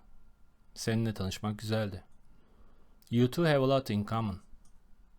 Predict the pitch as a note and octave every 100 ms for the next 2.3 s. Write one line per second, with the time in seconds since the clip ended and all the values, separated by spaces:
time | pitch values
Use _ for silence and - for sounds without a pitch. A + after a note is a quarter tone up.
0 | - - - - - A2+ A#2+ A#2 B2+ C#3
1 | C3 - A2 G2+ F#2+ F#2+ G2 F#2+ - F2+
2 | G2 F#2